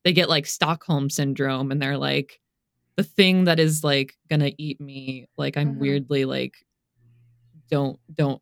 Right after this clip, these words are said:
Speaker 1: have that fear of being around." But yeah, like, make sure that you're, like,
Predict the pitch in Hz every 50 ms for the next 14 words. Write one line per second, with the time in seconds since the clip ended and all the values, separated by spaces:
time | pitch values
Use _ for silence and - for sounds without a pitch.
0 | _ _ - - 139 139 139 135 - - - - - 156 147 147 143 139 143 143
1 | - 143 139 135 131 131 127 - 120 110 - - - 151 - 180 170 190 170 139
2 | 135 147 - - - _ _ _ _ - 208 196 - - 214 240 277 285 254 -
3 | - 285 277 247 233 - 190 202 202 196 180 165 156 151 -